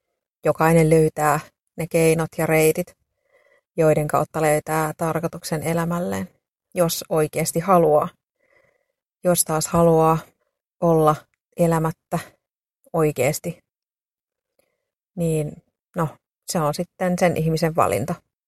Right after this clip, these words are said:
Riippumatta niistä lähtökohdista, mistä ihminen tulee, jokaisella on mahdollisuus löytää merkitys ja tarkoitus omalle elämälle. Ja sekin on tärkeää, että päivittää niitä unelmia,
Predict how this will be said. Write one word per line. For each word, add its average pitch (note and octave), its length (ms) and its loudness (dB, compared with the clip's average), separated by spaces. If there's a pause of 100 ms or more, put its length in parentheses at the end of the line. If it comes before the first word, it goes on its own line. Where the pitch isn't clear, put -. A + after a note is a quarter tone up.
(520)
Riippumatta E3+ 680 -2
niistä E3 360 0
lähtökohdista, D#3+ 800 -4
mistä E3 280 -10
ihminen E3 460 -2
tulee, D#3+ 380 -2 (720)
jokaisella D3+ 680 2
on D3+ 160 -2
mahdollisuus C#3 720 -4
löytää D#3 420 -2
merkitys D#3+ 580 -2
ja F3+ 80 -4
tarkoitus D#3 500 -6
omalle F3+ 380 -4
elämälle. G3 460 -6 (1300)
Ja F3 80 -4
sekin D#3+ 320 -2
on D3 140 -6
tärkeää, D#3+ 600 -4
että F3 240 -16 (500)
päivittää E3 600 -2
niitä D3+ 260 -8
unelmia, D#3 580 -2